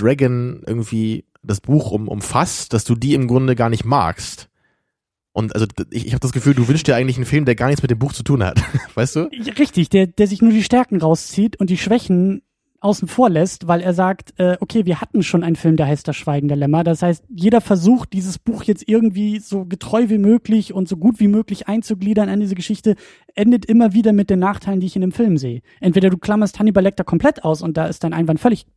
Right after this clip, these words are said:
Speaker 2: äh, gerechtfertigt zu sagen, „Ja, aber was hat das dann noch mit dem Buch zu tun?“ Oder du nimmst Hannibal Lecter mit rein und hast dann aber genauso dieses Problem von,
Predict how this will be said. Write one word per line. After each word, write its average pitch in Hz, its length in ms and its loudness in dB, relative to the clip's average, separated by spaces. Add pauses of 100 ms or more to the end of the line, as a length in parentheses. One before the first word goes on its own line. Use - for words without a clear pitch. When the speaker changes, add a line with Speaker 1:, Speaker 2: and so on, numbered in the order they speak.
(640)
Speaker 2:
äh, 160 260 2
gerechtfertigt 170 540 -4
zu - 80 -12
sagen, 160 260 0 (200)
„Ja, 175 100 2
aber 160 140 4
was 156 160 0
hat - 80 -4
das 170 100 -2
dann 170 120 0
noch 160 100 2
mit 160 140 0
dem 139 100 -2
Buch 233 160 0
zu - 160 -6
tun?“ 202 300 0 (600)
Oder 208 560 2
du 196 100 2
nimmst 202 260 4
Hannibal 190 260 2
Lecter 190 200 0
mit 160 240 -2
rein 220 380 4
und 180 140 0
hast 196 180 -2
dann 196 80 -2
aber 185 160 -2
genauso 196 280 0
dieses 196 200 -2
Problem 185 320 0
von, 180 300 2